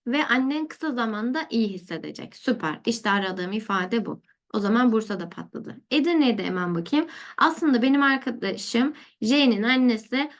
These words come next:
aynı operasyonu üç kez oldu ama o hala çok acı çekiyor. Şimdi bu cesaretlendirmek mi, empati kurmak mı ya da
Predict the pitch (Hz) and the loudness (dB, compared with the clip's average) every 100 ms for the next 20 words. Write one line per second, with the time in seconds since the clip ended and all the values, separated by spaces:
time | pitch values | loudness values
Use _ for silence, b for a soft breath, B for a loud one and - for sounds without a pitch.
0 | B - 294 269 233 220 202 202 240 285 | B 2 4 4 2 0 -2 -4 -6 -2
1 | 311 - - 185 185 175 214 294 320 254 | -2 -2 -2 -4 -4 -4 -2 0 4 4
2 | 294 381 _ _ - 269 269 320 285 311 | 2 -2 _ _ -4 -2 4 4 4 2
3 | 320 - _ 233 - 330 285 196 180 - | 0 -4 _ -16 -4 -2 0 -2 -4 -12
4 | 170 143 139 b _ - 254 247 233 277 | -12 -12 -12 b _ 2 2 4 2 0
5 | 240 _ _ _ _ _ 196 226 226 240 | -2 _ _ _ _ _ 0 2 4 2
6 | 220 220 220 202 202 208 202 254 294 220 | 0 -2 -6 -6 -4 -4 -4 -4 -2 -4
7 | 180 - 185 190 208 302 302 254 220 196 | -4 -4 -4 -2 -4 -4 0 2 2 -2
8 | 185 190 196 220 | -6 -4 -2 -2